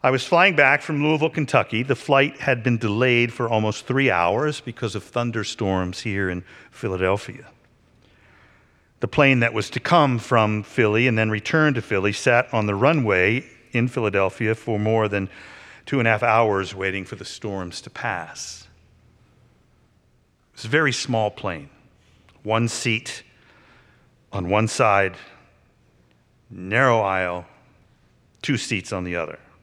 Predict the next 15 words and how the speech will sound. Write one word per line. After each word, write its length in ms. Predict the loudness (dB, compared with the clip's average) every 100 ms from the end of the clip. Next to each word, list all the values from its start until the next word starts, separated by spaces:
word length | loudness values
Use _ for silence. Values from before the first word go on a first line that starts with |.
| _ _ _ _ _ _ -20 _ _
Even 260 | -4 0 2
I 380 | 4 4 0 -6 -20 -20 -8
had 180 | -6
to 80 | -6
duck. 360 | -6 -6 -6 -20 -20 _ _ _ _ _ _ _ _ _ _ _ _ _ _ _ _ _ _ _ _ _ _ _ _ _ _ _ _ _ _ _ _ _ -2
Thirty-six 580 | 0 0 0 -2 -2
seats 520 | -4 -6 -6 -10 -16 -14
in 180 | -14 -14
total. 460 | -12 -10 -10 -14 -20 _ _ _ _ _ _ _ _ -2
After 260 | 0 0
we 120 | -4 -4
boarded, 500 | 0 2 2 -2 -8 -20 _ _ _ _ _ _ _ _ _ _ _ _
the 80 | -8
pilot 420 | 2 4 4 0
called 460 | -2 2 2 0